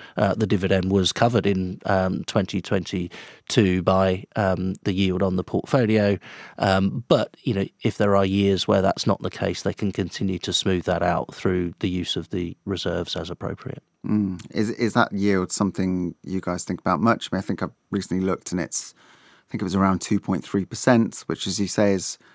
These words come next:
Speaker 2: not bad for a global fund, though, um, of course, you can find bigger yields elsewhere.
Speaker 1: Yep.
Speaker 2: Um, U K equities, alternatives, even bonds now, which is a, quite a, uh, quite a change. But, um, yeah, is, is that kind of,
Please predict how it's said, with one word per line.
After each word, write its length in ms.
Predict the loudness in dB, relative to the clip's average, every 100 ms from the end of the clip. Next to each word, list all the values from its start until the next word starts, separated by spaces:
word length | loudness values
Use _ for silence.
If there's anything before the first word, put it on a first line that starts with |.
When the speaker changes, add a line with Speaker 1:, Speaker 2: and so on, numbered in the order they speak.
| _
Speaker 2:
not 140 | -6 0
bad 140 | 0
for 160 | 0 -4
a 60 |
global 340 | 0 2 2 0
fund, 360 | 0 0 0
though, 320 | 0 -2 -2 -4 -12 _ -8
um, 400 | -4 -2 -4 -8 _
of 100 | 0
course, 160 | 0
you 80 | 0
can 160 | -2 -2
find 220 | 0 0
bigger 160 | -2 -2
yields 320 | -2 -2 -2
elsewhere. 520 | -4 4 6 6 2 _ -12
Speaker 1:
Yep. 160 | -10 -4
Speaker 2:
Um, 300 | -2 0 0
U 140 | -4
K 160 | -2 -4
equities, 600 | -4 -4 -4 -2 -4 -10 -10
alternatives, 640 | -10 -4 -4 -4 -8 -10 _ -14 -4
even 220 | 2 4
bonds 320 | 8 8 6
now, 240 | 2 0 -2 -4
which 280 | -4 -2 -4
is 160 | -2
a, 220 | -2 -2 -6 -20 -20 _ -4
quite 200 | -2 -2
a, 220 | -2 -2
uh, 120 | -4 -8 _ _ -4
quite 160 | -2
a 20 | 0
change. 420 | 2 2 2 -2
But, 300 | -6 -4 0
um, 300 | 4 4 2 _ -20 -10 6
yeah, 160 | 6
is, 200 | 8 4 2
is 180 | 2
that 180 | 2 2
kind 160 | 2 2
of, 320 | 2 -4